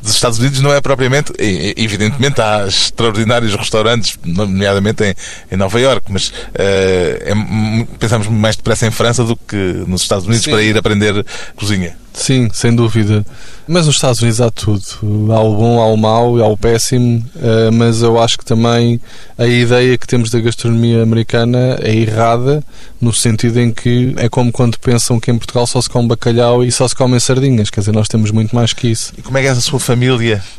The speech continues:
Speaker 1: o ajudou a descobrir o caminho da cozinha?
Speaker 2: Essa família, acima de tudo, teve a disponibilidade para me voltar a receber, eh,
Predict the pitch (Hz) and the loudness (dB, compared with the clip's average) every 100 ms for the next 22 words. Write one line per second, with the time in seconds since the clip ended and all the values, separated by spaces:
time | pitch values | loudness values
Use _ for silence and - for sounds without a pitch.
0 | - 104 104 95 92 71 - 82 107 110 | -6 -4 -4 -4 -6 -8 -8 -4 -4 -2
1 | 104 120 123 120 104 101 - 113 113 110 | -2 0 2 2 2 0 -2 0 0 0
2 | 104 117 110 110 104 101 95 98 104 104 | -2 -2 0 0 0 -2 -4 -6 -6 -6
3 | 95 90 - - - - - 170 180 - | -6 -8 -14 -16 -16 -10 -4 0 0 2
4 | 143 156 165 170 160 135 - 147 147 135 | 2 4 4 4 4 2 2 2 2 0
5 | - 156 160 175 175 160 143 139 127 - | 2 2 4 2 4 2 0 -6 -6 -12
6 | - 151 143 113 135 127 139 - - 135 | -4 0 2 4 2 2 2 2 2 2
7 | 135 139 120 131 127 113 131 123 131 127 | 4 2 2 2 2 2 0 2 2 2
8 | - - 110 120 147 151 131 - 113 110 | 0 -2 0 2 2 0 0 0 2 2
9 | 107 | 0